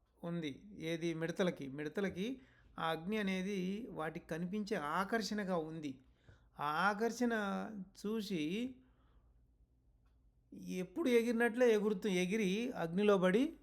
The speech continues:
చచ్చిపోతా ఉన్నాయి. అంటే ఒక జీవరాశికి పలానాది ఆకర్షణ అనిపిస్తుంది అనుకో, ఓ అదేదో ఆకర్షణగా ఉందని ఎగిరి దూకుతుంది, కానీ దానికి అది అగ్ని అని తెలియదు. అగ్ని అలా దూకి అగ్నిలో పడి చచ్చిపోతా ఉంది.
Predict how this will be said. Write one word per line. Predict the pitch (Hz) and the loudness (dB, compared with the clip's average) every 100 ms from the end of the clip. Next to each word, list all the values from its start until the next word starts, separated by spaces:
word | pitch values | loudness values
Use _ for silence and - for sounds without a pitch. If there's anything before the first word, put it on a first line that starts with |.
| - _ - _ - | -20 _ -20 _ -4
చచ్చిపోతా | 175 - - 156 147 | -4 -4 -6 -4 -4
ఉన్నాయి. | 139 95 - - _ 175 | -6 -8 -14 -18 _ -6
అంటే | 175 175 214 - - _ _ 156 | -2 -2 -2 -10 -20 _ _ -4
ఒక | 156 | -2
జీవరాశికి | 147 175 180 165 151 165 156 147 | 0 2 4 4 0 -6 -6 -6
పలానాది | 147 160 156 156 151 | -6 -4 -2 0 -2
ఆకర్షణ | 139 147 170 165 156 | -2 -2 -4 -6 -8
అనిపిస్తుంది | 139 135 139 - 131 | -8 -10 -14 -12 -12
అనుకో, | 123 - 127 - - - - 175 | -10 -12 -14 -16 -20 -20 -10 0
ఓ | 170 | 2
అదేదో | 151 160 180 | 2 0 2
ఆకర్షణగా | 147 160 190 175 185 165 160 | 2 2 0 -2 -2 0 -2
ఉందని | 160 160 151 | -2 -4 -4
ఎగిరి | 156 170 | -2 -2
దూకుతుంది, | 151 151 139 135 131 | -2 -4 -4 -8 -4
కానీ | 175 190 | 0 2
దానికి | 190 185 180 | 2 2 0
అది | 156 190 247 - - _ _ - | 0 -2 -4 -12 -20 _ _ -6
అగ్ని | 151 170 214 | -4 2 2
అని | 202 | 4
తెలియదు. | 190 185 180 147 135 - _ - | 2 4 2 2 -4 -10 _ -8
అగ్ని | 160 156 185 | -6 -2 -4
అలా | 170 170 170 180 170 | -4 -4 -2 2 2
దూకి | 156 240 226 202 190 | 2 2 2 0 2
అగ్నిలో | 185 190 226 214 | 2 2 2 2
పడి | 202 247 | 2 0
చచ్చిపోతా | 294 - 185 - 190 170 165 | -2 -4 -8 -6 -8 -8 -12
ఉంది. | 156 139 | -14 -14